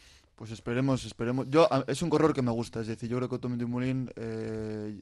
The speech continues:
ya decía, ¿no? El, el nuevo Indurain, ¿no? Esa, esa planta de, de tío grandote, tío, tío ancho, ha sido campeón del mundo en crono, ha ganado un Giro, es decir, corre,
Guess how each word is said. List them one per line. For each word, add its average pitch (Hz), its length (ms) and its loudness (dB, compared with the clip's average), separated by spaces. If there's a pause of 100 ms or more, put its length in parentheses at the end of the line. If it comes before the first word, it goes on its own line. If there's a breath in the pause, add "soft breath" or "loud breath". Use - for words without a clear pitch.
(100)
ya 123 140 -4
decía, 120 260 -4
¿no? 120 200 -4
El, 110 120 -6
el 117 160 -6
nuevo 127 160 0
Indurain, 120 420 2
¿no? 123 220 -2
Esa, 120 260 0
esa 123 220 -2
planta 127 300 0
de, 120 180 0 (380 loud breath)
de 120 120 -4
tío 131 160 0
grandote, 123 520 2
tío, 120 400 0
tío 123 260 2
ancho, 139 240 2
ha 131 60 0
sido 127 120 -2
campeón 123 260 0
del 120 100 2
mundo 120 200 2
en 117 80 0
crono, 156 320 4
ha 135 80 4
ganado 123 240 0
un 120 80 -2
Giro, 151 200 2
es 123 60 -6
decir, 117 340 -10
corre, 170 480 2